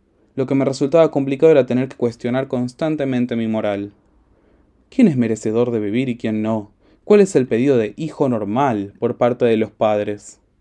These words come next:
¿Acaso un retrasado no merecía vivir? ¿Acaso sus padres no lo amarían de cualquier modo o sería su eterna carga?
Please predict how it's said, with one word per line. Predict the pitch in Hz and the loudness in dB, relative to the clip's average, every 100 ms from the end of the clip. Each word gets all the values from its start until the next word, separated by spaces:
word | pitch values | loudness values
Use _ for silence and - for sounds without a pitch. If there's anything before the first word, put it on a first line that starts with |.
| _ _ _ _ _ | _ _ _ _ _
¿Acaso | 147 170 - 180 | -4 -2 0 0
un | |
retrasado | 156 139 135 151 156 143 | 2 0 -2 0 2 2
no | 139 | 0
merecía | 139 127 - 139 | 0 -2 0 0
vivir? | 117 117 139 143 _ _ _ _ | 0 -2 -4 -8 _ _ _ _
¿Acaso | 147 180 185 180 | -4 -2 -2 -4
sus | 139 | -2
padres | - 151 151 139 | 2 4 4 0
no | 143 | 0
lo | |
amarían | 135 120 139 139 | 2 0 0 -2
de | 131 | -2
cualquier | 117 117 131 | -2 -2 -2
modo | 139 165 151 | 2 2 0
o | |
sería | 135 127 127 | 0 -2 -2
su | 127 | -2
eterna | 123 120 113 | -4 -4 -4
carga? | 113 107 107 107 | -4 -4 -4 -10